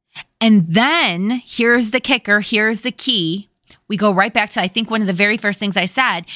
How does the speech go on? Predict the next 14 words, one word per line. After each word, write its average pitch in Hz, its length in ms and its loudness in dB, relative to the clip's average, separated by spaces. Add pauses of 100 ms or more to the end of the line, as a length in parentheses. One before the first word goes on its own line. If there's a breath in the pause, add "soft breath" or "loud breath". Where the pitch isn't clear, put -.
(180 loud breath)
You 214 160 2
don't 233 420 0
wait - 180 0
till - 180 -4
Monday 196 420 0
to 160 80 -2
fix - 420 -4
it. 165 180 2
You 208 100 -2
fucking 254 520 -2
get - 240 -2
back 208 260 0
up 226 180 -2 (100)
right 185 360 0